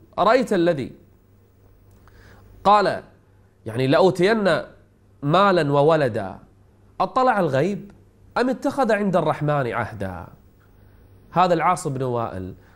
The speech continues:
قال: "إذا بعثني الله يوم القيامة"، إذا في بعث، إذا في نشور،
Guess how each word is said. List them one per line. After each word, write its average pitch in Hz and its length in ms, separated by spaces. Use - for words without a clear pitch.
قال: 196 180
"إذا 180 240
بعثني 220 460
الله 196 240
يوم 185 260
القيامة"، 160 420
إذا 208 220
في 160 200
بعث، 139 380
إذا 196 240
في 190 180
نشور، 196 600